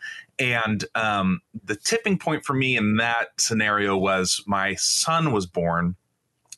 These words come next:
second child, and I was sitting in my office, and it happened to be a lull in between two events. So actually,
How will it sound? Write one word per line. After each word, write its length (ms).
second 360
child, 500
and 140
I 40
was 140
sitting 200
in 80
my 180
office, 460
and 100
it 40
happened 320
to 40
be 220
a 100
lull 600
in 120
between 500
two 540
events. 600
So 340
actually, 440